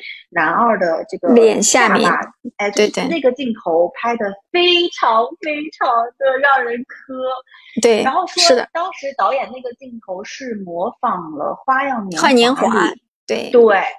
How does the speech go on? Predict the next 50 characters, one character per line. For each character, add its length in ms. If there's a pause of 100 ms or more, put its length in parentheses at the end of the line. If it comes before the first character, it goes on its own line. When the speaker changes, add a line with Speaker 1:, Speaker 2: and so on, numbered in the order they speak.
(220)
Speaker 1:
它 120
里 180
面 160
的 80
那 200
种， 460
就 120
是 140
它 140
是 100
致 220
敬， 200 (340)
致 180
敬 220
《花 140
样 120
年 140
华》 200
里 100
的 60
有 180
一 60
个 100
镜 260
头， 100
就 100
梁 180
朝 100
伟 80
跟 140
张 160
曼 180
玉 20
的 100
那 120
种 140 (100)
相 160
遇 60
的 80
镜 180
头。 80 (380)
Speaker 2:
对， 240
是 120
的。 100
Speaker 1:
反 120
正 20
就 60
是 100
很， 220
Speaker 2:
嗯。 140